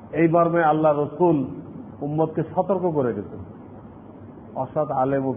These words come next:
পীর কাকে বলে। একটা আলামত ওখানে আসছে হাদিসের মধ্যে, যে ওলামারা যতক্ষণ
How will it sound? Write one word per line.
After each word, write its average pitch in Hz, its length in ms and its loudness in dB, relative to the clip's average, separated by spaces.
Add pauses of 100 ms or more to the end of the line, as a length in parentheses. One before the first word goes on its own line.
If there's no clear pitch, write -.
পীর 135 180 -2
কাকে 131 240 -2
বলে। 98 240 -2 (2500)
একটা 175 340 2
আলামত 196 400 4
ওখানে 185 240 4
আসছে 180 260 2
হাদিসের 165 340 0
মধ্যে, 156 280 0 (1900)
যে 135 60 -4
ওলামারা 175 640 4 (1300)
যতক্ষণ 180 580 2